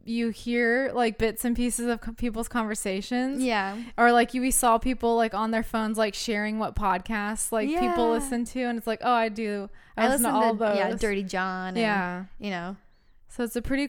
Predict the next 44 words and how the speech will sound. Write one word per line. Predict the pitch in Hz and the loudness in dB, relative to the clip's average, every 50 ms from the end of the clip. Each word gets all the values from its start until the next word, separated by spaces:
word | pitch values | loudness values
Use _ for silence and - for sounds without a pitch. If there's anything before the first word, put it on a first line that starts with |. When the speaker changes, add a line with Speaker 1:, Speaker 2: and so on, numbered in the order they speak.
| - | -4
Speaker 1:
co-, | - - - - | -10 -12 -10 -4
like, | - 247 233 220 220 | 0 0 0 0 0
like-minded, | 214 208 196 190 202 - 226 220 202 190 190 190 202 202 190 190 190 185 180 180 175 185 190 - - - | -2 0 0 0 -2 -2 -2 -2 -2 -2 -2 -4 -4 -2 -2 -2 -2 -2 -2 -4 -4 -6 -10 -14 -10 -4
Speaker 2:
Yeah, | 247 240 220 160 165 175 - | 0 2 2 2 0 -2 -4
Speaker 1:
like, | 214 202 196 | -4 -2 0
Speaker 2:
very | 233 226 226 233 - | 2 2 4 4 4
Speaker 1:
group | - 208 | 4 4
Speaker 2:
like-minded | 208 208 208 208 196 214 202 202 196 196 202 | 4 2 2 0 0 0 -2 -4 -4 -6 -6
Speaker 1:
of | 202 | -6
Speaker 2:
group. | 196 180 180 | -6 -4 -2
Speaker 1:
people. | 190 180 170 170 175 190 202 - - - - | -2 -2 -2 -4 -6 -8 -10 -14 -18 -8 -2
Speaker 2:
Although, | - 247 254 254 240 269 262 254 226 208 202 202 - - - - | 2 2 4 4 4 4 6 6 6 4 2 0 -2 -4 -8 -6
they're, | 214 247 240 226 | -2 -2 0 0
okay, | 226 233 233 202 | 0 -2 -2 -2
so | 202 - - 233 226 220 220 214 208 214 | -2 -2 -2 0 0 0 -2 -4 -4 -4
<laughs> | 240 - - 233 233 - - 339 - - - - - - - - - - - | -4 -2 -2 -4 -6 -6 -8 -10 -10 -12 -16 -16 -20 -20 -20 -20 -20 -10 -2
during | - 277 277 294 302 311 302 | 2 4 6 6 6 4 4
the | 277 285 | 2 0
show, | - - 240 214 196 190 196 202 | 0 0 0 0 0 0 -2 0
they're, | 220 226 226 220 214 - | 0 0 0 0 -2 -4
they're | - 233 247 254 | -2 0 0 0
really | 233 233 269 277 302 330 | 2 4 4 4 4 4
funny. | - - 233 208 208 220 233 254 | 2 2 0 0 0 0 -2 -2
Like, | 233 214 208 - | -2 -2 -4 -4
these, | 226 220 202 - - - | -6 -6 -6 -8 -10 -10
these, | 214 220 226 226 220 208 202 | -8 -6 -4 -4 -4 -6 -6
uh, | - 214 202 185 - - | -4 -4 -4 -4 -6 -8
Karen | - - 233 226 226 | -10 -8 -6 -4 -4
and | 226 | -4
Georgia, | 220 196 196 196 196 | -6 -6 -6 -6 -8
they're | 190 185 | -8 -6
the | 185 190 | -6 -4
hosts. | 202 185 175 180 - - - - - - _ - | -6 -6 -6 -8 -12 -14 -16 -20 -20 -20 _ -6
They're | - 233 | -4 -4
very, | 233 208 208 233 233 233 240 262 277 | -2 0 2 4 4 4 2 2 0
very | 269 277 285 285 | 0 -2 -2 -2
funny, | - - 214 202 208 208 190 196 | -2 -4 -4 -4 -4 -8 -8 -6
and | 208 | -6
they | 214 | -4
have | 214 208 196 185 - | -2 -2 -4 -4 -6
really | 208 202 196 208 | -6 -6 -4 -4
good | 208 208 214 202 185 | -4 -4 -6 -6 -4
dry | - 196 180 185 190 | -4 -4 -4 -4 -6
humor. | 180 - - 277 277 254 220 190 180 180 196 | -6 -6 -6 -4 -4 -4 -4 -6 -8 -10 -12